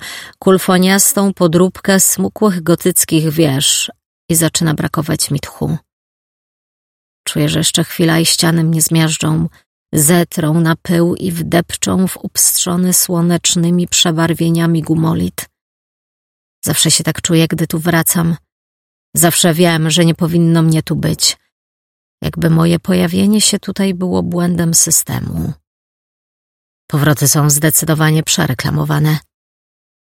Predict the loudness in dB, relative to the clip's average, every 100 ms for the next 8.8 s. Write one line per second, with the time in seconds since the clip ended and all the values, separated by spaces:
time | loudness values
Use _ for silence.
0 | _ _ -14 -12 -4 0 2 2 2 0
1 | 0 0 0 0 0 -2 -2 -2 -2 0
2 | 0 0 2 0 0 -2 -4 -4 -4 -4
3 | -6 -4 -4 -4 -4 -6 _ _ _ _
4 | _ _ -2 2 4 4 0 -4 0 2
5 | 2 0 0 2 4 4 2 0 0 -2
6 | 0 -2 -4 -6 -4 -2 -2 -4 -8 -4
7 | 0 0 -4 -8 -4 -2 0 -2 -6 -12
8 | -14 -12 -4 2 2 2 -2 -6